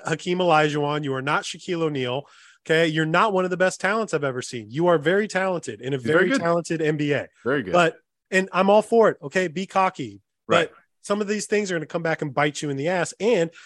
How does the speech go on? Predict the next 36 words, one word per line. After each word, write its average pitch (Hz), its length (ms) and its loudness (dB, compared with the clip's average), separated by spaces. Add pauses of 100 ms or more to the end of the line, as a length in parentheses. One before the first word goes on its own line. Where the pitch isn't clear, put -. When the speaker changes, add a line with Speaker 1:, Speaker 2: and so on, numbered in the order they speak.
(180)
Speaker 1:
if 156 120 -8
you're 170 100 -4
one 190 140 2
of 175 60 -2
the 165 60 -4
best 175 320 0 (220)
talents 180 380 0
the 160 120 -2
N 160 100 -2
B 156 100 0
A 156 60 2
has 147 120 0
ever 143 140 -2
seen, 175 340 0 (500)
why 151 200 2
can't 170 240 -2
you 156 80 -10
get 160 100 4
out 156 120 6
of 147 60 0
the 147 100 -6
first 139 240 -2
round, 92 280 -12 (220)
bro? 127 160 -2
Speaker 2:
Yep. 101 180 -2 (400)
Speaker 1:
That's, 147 380 0
that's 143 300 -2
just, - 240 -6 (100)
I'm 151 100 2
gonna 165 120 2
leave 160 200 -2
it 151 100 6
at 139 120 -2
that. - 220 -6 (260)
Okay. 156 340 0
Speaker 2:
Yep. 147 180 -2